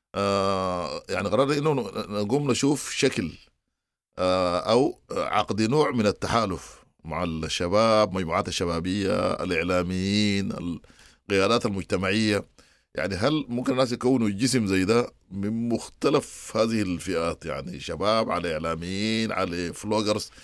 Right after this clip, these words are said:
على إنفلونسرز مؤثرين، على قيادات أهلية، في إنه يكونوا جسم ل-، من أجل، آه، الحد من خطاب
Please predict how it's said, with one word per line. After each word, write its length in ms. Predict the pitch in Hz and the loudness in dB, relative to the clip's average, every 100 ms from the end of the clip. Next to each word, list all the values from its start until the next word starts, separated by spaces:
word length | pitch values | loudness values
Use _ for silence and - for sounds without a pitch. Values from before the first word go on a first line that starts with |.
| - _ | -20 _
على 460 | 95 95 95 92 98 | -2 0 0 0 -2
إنفلونسرز 680 | 98 98 101 110 110 85 90 | -4 -2 0 0 -2 -4 -6
مؤثرين، 680 | 80 90 104 107 113 110 - - - - | -8 -6 -4 0 0 -2 -6 -20 -20 -6
على 160 | 104 104 | 0 2
قيادات 480 | 101 101 117 117 | 2 4 4 4
أهلية، 440 | 107 95 120 127 131 - - - _ _ _ | 2 2 4 4 2 -2 -20 -20 _ _ _
في 200 | - 110 | -6 -4
إنه 360 | 135 147 151 - - - _ _ - | -2 0 0 -2 -12 -20 _ _ -6
يكونوا 520 | 98 95 143 170 151 | -4 2 2 2 2
جسم 420 | 135 156 170 165 - | 0 0 -2 -4 -8
ل-، 720 | 117 117 113 117 113 110 113 101 | -6 -4 -2 0 0 0 -2 -2
من 200 | 110 113 | -2 -2
أجل، 520 | - 151 277 143 143 - - | 0 0 2 2 0 -8 -2
آه، 360 | 104 104 87 101 | 2 4 2 0
الحد 440 | 90 - 120 117 - | 0 0 0 -2 -10
من 320 | 107 104 90 - - | -4 -4 -4 -8 -14
خطاب 560 | - - 95 101 98 | -12 -8 -2 0 0